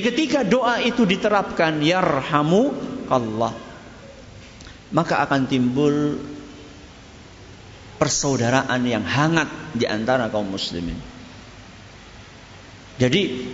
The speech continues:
ketika ada orang bersin, subhanallah, indah sekali. Orang bersin mengucapkan, "Alhamdulillah." Pertama, bersinnya sendiri nikmat.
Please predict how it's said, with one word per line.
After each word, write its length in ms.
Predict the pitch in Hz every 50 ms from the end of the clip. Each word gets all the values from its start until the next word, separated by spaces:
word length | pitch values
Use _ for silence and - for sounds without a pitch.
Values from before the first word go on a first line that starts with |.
| -
ketika 320 | - 180 214 226 220 220 170
ada 240 | 202 180 175 180
orang 240 | 180 180 180 170 143
bersin, 320 | 165 139 - - 185 196 185
subhanallah, 720 | - 165 156 - 151 170 170 165 160 156 147 143 - -
indah 240 | 233 208 190 220 202
sekali. 400 | 180 - 208 247 247 240 214 175 135 117 - - - -
Orang 320 | - 190 208 220 220 214 185
bersin 400 | 208 196 185 - 226 247 254 233
mengucapkan, 640 | 214 208 208 202 202 202 196 196 208 240 262 311 339 - - - - - - - - - - -
"Alhamdulillah." 800 | - 156 143 131 123 113 113 110 101 101 95 92 87 85 80 - - - - - - -
Pertama, 400 | 214 226 220 220 220 247 269 247
bersinnya 640 | 170 208 208 202 - - 262 262 240 233 240 240 233
sendiri 340 | 240 226 214 208 247 294 294
nikmat. 400 | 262 254 196 - 165 151 131